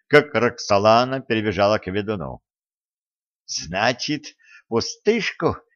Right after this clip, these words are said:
колдуну подсунул». Она с размаху влепила ему пощечину и тут же взвыла от боли.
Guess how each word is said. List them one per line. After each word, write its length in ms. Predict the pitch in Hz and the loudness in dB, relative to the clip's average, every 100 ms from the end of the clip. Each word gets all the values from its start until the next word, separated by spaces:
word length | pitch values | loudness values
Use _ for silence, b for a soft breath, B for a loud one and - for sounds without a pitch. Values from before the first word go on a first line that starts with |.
| _ | _
колдуну 560 | - 135 139 170 135 85 | 0 0 2 -2 -2 0
подсунул». 760 | 131 139 - - 92 65 58 _ _ _ _ _ _ _ _ - | 0 0 -4 -6 -6 -6 -14 _ _ _ _ _ _ _ _ -2
Она 400 | 110 120 113 92 | 4 6 4 2
с 120 | - | 0
размаху 880 | 101 92 - 80 104 131 - 98 - b b | 0 -2 -4 -8 0 0 0 -2 -8 b b
влепила 520 | - 95 107 104 160 139 | -8 -2 -2 0 2 4
ему 280 | 120 110 | 4 2
пощечину 920 | 95 110 110 - - 117 95 90 87 - _ _ _ _ - | -2 0 0 -2 0 0 0 -4 -8 -10 _ _ _ _ -8
и 280 | 190 190 139 | -4 -4 -4
тут 260 | - 170 143 | 0 2 4
же 140 | 123 | 4
взвыла 640 | 131 98 110 120 123 117 113 | 2 2 0 2 2 4 4
от 320 | 98 98 95 | 2 0 -2
боли. 580 | 78 80 78 69 64 | -4 -4 -4 -6 -10